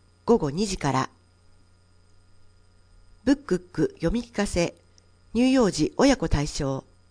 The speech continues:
三月十日月曜日午前十時三十分から。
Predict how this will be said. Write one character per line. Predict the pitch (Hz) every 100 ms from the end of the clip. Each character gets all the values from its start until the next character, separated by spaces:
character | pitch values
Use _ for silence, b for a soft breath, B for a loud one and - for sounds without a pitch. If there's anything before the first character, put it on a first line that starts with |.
| _ _ _ _ _ _ _ _
三 | - 277
月 | 214 180 -
十 | 175 151
日 | 160 - -
月 | 170 - 240
曜 | 226
日 | 170 151 - b b b _
午 | 240 208
前 | 180 151
十 | 190
時 | 165 139
三 | 214 254
十 | 269
分 | - 160
か | 135 143
ら。 | 131